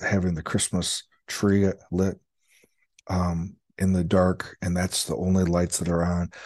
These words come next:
or maybe late at night after everyone's gone and, and Diane's in bed, um, of just sitting there. I enjoy, um, walking Cora, our dog, as we go through the neighborhood,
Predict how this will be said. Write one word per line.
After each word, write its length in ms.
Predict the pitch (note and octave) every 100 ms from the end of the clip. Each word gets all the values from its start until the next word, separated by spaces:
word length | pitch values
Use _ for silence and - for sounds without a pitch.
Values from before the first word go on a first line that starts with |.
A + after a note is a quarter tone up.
| -
or 220 | - F2+ E2
maybe 320 | F#2+ F2+ F2+
late 240 | F#2 F#2
at 100 | F2+
night 360 | F2+ F2 F2 D#2+
after 640 | F2 E2 - F2 E2+ D2
everyone's 540 | F2 F2 E2 F2 E2+ -
gone 380 | F2 E2+ E2+
and, 200 | E2 D#2+ -
and 180 | - D#2+
Diane's 420 | E2 E2+ E2 D#2
in 100 | E2
bed, 300 | D#2 E2 D#2 - - - -
um, 300 | E2+ D#2+ G2+ -
of 160 | E2+
just 200 | - E2+
sitting 280 | - E2+ D#2+
there. 220 | C#2+ D#2 - _ _ _ _ _ _ _ _ _ _ _ _ _ _ - _ _ _
I 140 | - G#2
enjoy, 680 | F#2+ F2 G#2 G2+ G2+ F#2 - - -
um, 280 | F#2 E2+ F#2
walking 460 | G2 G2+ - F#2+
Cora, 360 | F2+ - G2 F2+
our 100 | F2
dog, 440 | F2+ F#2 F#2 E2 - - -
as 420 | - F2+ F2+ E2+ -
we 80 |
go 200 | F2 G2+
through 260 | F#2+ - A2
the 120 | F#2
neighborhood, 760 | F#2 G2+ G2 F#2 F2 E2+ E2+